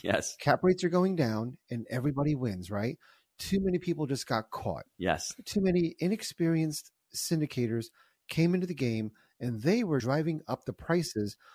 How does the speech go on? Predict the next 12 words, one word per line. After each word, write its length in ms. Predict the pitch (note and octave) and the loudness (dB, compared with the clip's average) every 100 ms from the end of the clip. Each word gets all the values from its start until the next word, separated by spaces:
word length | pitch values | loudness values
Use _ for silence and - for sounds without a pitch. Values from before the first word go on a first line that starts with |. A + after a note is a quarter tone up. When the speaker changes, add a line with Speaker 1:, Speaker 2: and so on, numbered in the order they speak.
| _ - | _ -4
Speaker 2:
on 100 | C3 | 0
all 140 | F#3 | 0
these 160 | B3 - | 0 -2
properties 460 | - F3+ F3 C#3+ | -2 -2 0 0
that 160 | A#2+ A2+ | 0 -2
you 160 | C3+ F3 | 0 0
guys 280 | F3 D#3 | 2 2
are 60 | C#3 | 0
competing 520 | - A#2+ F3 A#3 D3 | -2 -2 -2 -2 0
on. 160 | F2 D#2+ | -2 -2
Speaker 1:
Yes. 380 | F#2+ E2 - - _ _ - | -2 -2 -6 -10 _ _ -2
Speaker 2:
And 220 | C3 | 0